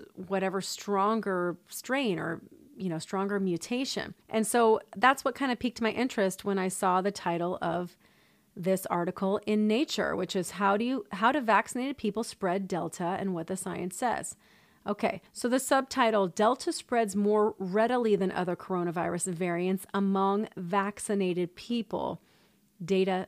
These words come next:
suggests. So we have talked about how when you're an asymptomatic carrier, you are unknowingly passing things on.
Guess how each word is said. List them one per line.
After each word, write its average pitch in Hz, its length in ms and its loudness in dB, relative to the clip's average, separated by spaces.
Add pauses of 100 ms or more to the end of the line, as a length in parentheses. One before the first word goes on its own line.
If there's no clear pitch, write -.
suggests. 180 920 -2 (300)
So 247 180 4
we 254 220 2
have 311 300 -2
talked 208 580 -2 (160)
about 196 480 2
how 180 540 2 (280)
when 214 260 4
you're 226 300 6
an 196 220 2 (120)
asymptomatic 196 1000 2
carrier, 180 760 -4 (1500)
you 214 560 0
are 196 380 4 (120)
unknowingly 202 840 4
passing 180 640 -6
things 175 360 -6
on. - 380 -6